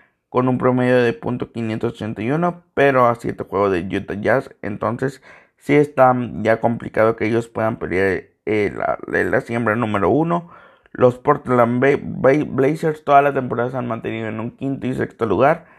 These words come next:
Creo que ahí van a terminar. Denver Nuggets, ya lo vimos, eh,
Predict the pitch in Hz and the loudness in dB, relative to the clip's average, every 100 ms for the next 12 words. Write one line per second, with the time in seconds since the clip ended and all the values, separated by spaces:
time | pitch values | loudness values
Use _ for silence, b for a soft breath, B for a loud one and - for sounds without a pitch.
0 | b b - 127 135 107 117 117 113 107 | b b 0 2 2 2 2 2 0 -4
1 | - 101 123 160 170 _ _ _ _ _ | -8 -6 -2 -2 -4 _ _ _ _ _
2 | - 135 143 131 127 131 143 143 127 110 | 0 2 4 4 4 4 2 0 0 0
3 | 110 107 123 143 151 - - 110 113 104 | 2 0 -2 -4 -6 -8 -8 -2 0 0
4 | 98 87 | 0 -4